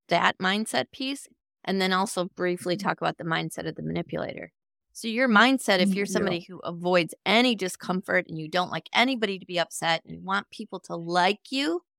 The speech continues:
Speaker 1: no matter what, you really need people to like you, you are much more vulnerable to manipulation. So
Speaker 2: Mm-hmm.
Speaker 1: thinking of, if you
Speaker 2: Mindset, by the way, d-, I'm just gonna,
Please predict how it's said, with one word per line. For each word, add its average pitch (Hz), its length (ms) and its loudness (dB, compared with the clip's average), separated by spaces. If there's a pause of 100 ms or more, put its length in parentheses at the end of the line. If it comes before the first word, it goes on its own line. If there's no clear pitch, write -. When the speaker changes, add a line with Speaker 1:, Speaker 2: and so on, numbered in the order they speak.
(320)
Speaker 1:
no 185 80 -4
matter 185 300 0
what, 196 320 2
you 185 100 -8
really 202 400 0
need 202 220 -4
people 190 240 -8
to 185 100 -6
like 170 300 -2
you, 247 240 -4 (680)
you 190 240 0
are 175 180 4
much 196 680 0
more 170 200 -2
vulnerable 156 640 -6
to - 160 -12
manipulation. - 880 -8 (1500)
So 180 180 2
Speaker 2:
Mm-hmm. 208 80 -6
Speaker 1:
thinking 247 380 2
of, 196 300 6
if 214 160 8
you 185 60 2
Speaker 2:
Mindset, 135 140 2
by 131 160 2
the 131 100 2
way, 113 140 -2 (1160)
d-, 196 160 -2
I'm 143 120 -2
just 180 200 -2
gonna, 131 180 -2